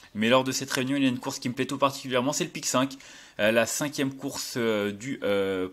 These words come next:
programme. Avec, euh, euh, des chevaux d'âge, c'est la belle course de la Réunion, euh, sept à dix ans, n'a pas gagné cent soixante-seize mille euros. On a des concurrents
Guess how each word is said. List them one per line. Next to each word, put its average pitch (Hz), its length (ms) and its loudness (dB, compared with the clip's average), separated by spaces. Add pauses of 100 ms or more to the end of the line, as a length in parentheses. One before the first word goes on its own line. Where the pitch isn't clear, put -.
programme. 120 600 0 (1160)
Avec, 110 360 0
euh, 107 140 0 (360)
euh, 107 100 4
des 120 140 6
chevaux 139 280 6
d'âge, 131 160 6
c'est 151 120 -2
la 135 80 4
belle 139 160 2
course 135 220 -2
de 131 80 2
la 123 100 6
Réunion, 123 380 0 (200)
euh, 98 140 -2
sept 123 220 0
à 123 40 2
dix 113 180 0
ans, 123 40 0
n'a 123 140 -2
pas 120 100 0
gagné 113 160 0
cent 135 160 -4
soixante-seize 127 600 -2
mille 120 160 2
euros. 110 200 2
On 127 120 0
a 113 80 4
des 113 80 2
concurrents 127 440 2